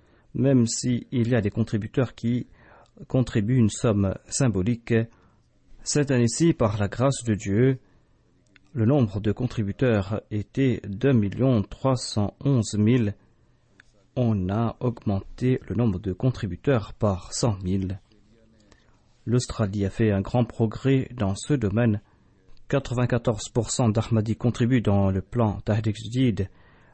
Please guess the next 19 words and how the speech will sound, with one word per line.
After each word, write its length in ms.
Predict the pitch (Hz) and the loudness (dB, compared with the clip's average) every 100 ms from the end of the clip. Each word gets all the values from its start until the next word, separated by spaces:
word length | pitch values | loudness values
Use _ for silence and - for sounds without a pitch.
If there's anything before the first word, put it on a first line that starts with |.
| _ - - | _ -20 -12
Le 220 | 147 104 | -4 -2
Canada 440 | - 131 104 104 | 0 2 2 2
aussi 520 | 95 101 - 117 104 - - | 0 -2 -4 -2 0 -4 -6
a 140 | 110 | -6
fait 160 | - 101 | -2 -2
beaucoup 260 | 101 - | -2 -4
d'efforts 320 | 104 - 113 | -4 -2 -2
en 60 | 107 | -2
ce 120 | 120 | -4
sens. 360 | 110 160 143 - | -2 0 0 0
Quatre-vingt-onze 680 | 135 - 120 - 139 131 | -4 -2 -2 0 0 0
pour 240 | - 123 - | -2 -4 -2
cent 180 | - 120 | -2 0
d'Ahmadis 520 | 98 107 101 107 101 - _ _ - _ - - - | 0 0 0 0 -2 -6 _ _ -20 _ -20 -10 -4
y 80 | 160 | 0
contribuent. 640 | 120 104 101 104 123 123 _ - - - - - | 0 0 -2 0 -2 -4 _ -20 -20 -20 -18 -2
L'Inde 300 | 131 151 120 | 2 4 4
aussi 600 | 113 - 123 120 113 110 - _ | 2 -2 -2 0 0 0 -6 _
a 220 | - 110 | -4 -2